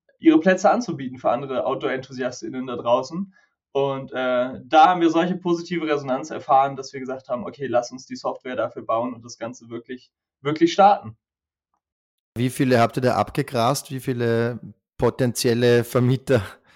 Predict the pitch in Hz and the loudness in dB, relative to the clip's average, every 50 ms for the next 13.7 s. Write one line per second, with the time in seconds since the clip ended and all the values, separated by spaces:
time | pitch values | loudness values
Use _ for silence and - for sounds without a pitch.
0 | _ _ _ _ _ _ - - - - - _ _ _ - 165 160 160 - 165 | _ _ _ _ _ _ -20 -20 -20 -20 -20 _ _ _ 6 6 6 8 8 8
1 | 165 185 190 190 185 185 180 175 - - - - 135 160 160 156 160 170 175 165 | 6 8 8 6 4 4 2 0 -4 -10 -10 -4 2 2 4 4 4 4 2 2
2 | 165 170 165 160 156 165 160 160 165 160 - 180 175 196 196 - - 202 208 208 | 2 2 4 4 2 2 0 -2 -2 -2 2 4 4 4 4 2 2 0 0 0
3 | - - - - - 147 156 156 156 175 156 160 160 156 156 160 165 165 - - | 0 -10 -14 -4 4 6 6 6 6 2 0 2 2 0 2 4 2 2 2 0
4 | - 151 147 - 151 147 151 151 151 - - 147 143 - - 147 147 156 151 165 | -4 -4 -2 2 2 4 4 2 0 -4 -8 -10 -8 0 4 4 4 4 2 -2
5 | 147 139 147 139 143 143 - - - 135 135 135 139 - - 175 175 170 165 165 | -2 0 0 0 -2 -2 -4 -6 -6 -4 -4 -4 -6 -10 -8 -4 -2 -2 -2 -2
6 | 165 - 175 160 - - 151 147 - - 208 208 208 - - - - - - - | -2 -4 -6 -6 -6 -4 -6 -6 -6 -4 -8 -8 -8 -10 -12 -20 -20 -20 -20 -20
7 | - - - - 151 156 156 147 147 160 170 170 170 - 165 147 151 156 - - | -20 -20 -8 0 2 2 2 2 4 4 4 4 4 2 -2 -2 -2 -4 -8 -8
8 | 156 147 147 143 143 143 - - - - - 170 170 170 - 165 156 170 - - | -4 0 0 0 0 -2 -10 -14 -12 -4 -2 -2 -2 -2 0 -2 -2 -2 -2 -8
9 | 165 147 147 143 147 147 156 151 - 165 165 165 - 190 - - - 175 170 175 | -8 -6 -2 -2 -2 -2 -4 -10 -8 -8 -10 -10 -10 -12 -14 -8 -6 -6 -6 -6
10 | - 143 147 170 170 170 175 175 170 170 175 165 - 185 180 165 170 170 170 - | -6 -10 -8 -8 -6 -4 -4 -4 -4 -6 -10 -10 -4 -2 -2 -2 -2 -4 -8 -10
11 | - - - - - - 165 160 170 - - - - 147 165 202 180 196 196 185 | -16 -20 -16 -6 0 0 4 4 4 2 2 -2 2 2 2 2 2 -2 -2 -2
12 | 196 190 - - 175 202 214 214 - 208 160 170 165 170 170 165 165 - 170 156 | -2 -2 -2 0 2 4 4 4 2 0 4 6 6 6 4 2 -2 0 0 0
13 | 151 151 160 202 - - 110 104 - 131 113 110 - | 4 4 4 2 2 -2 -4 -4 -4 -4 -6 -8 -8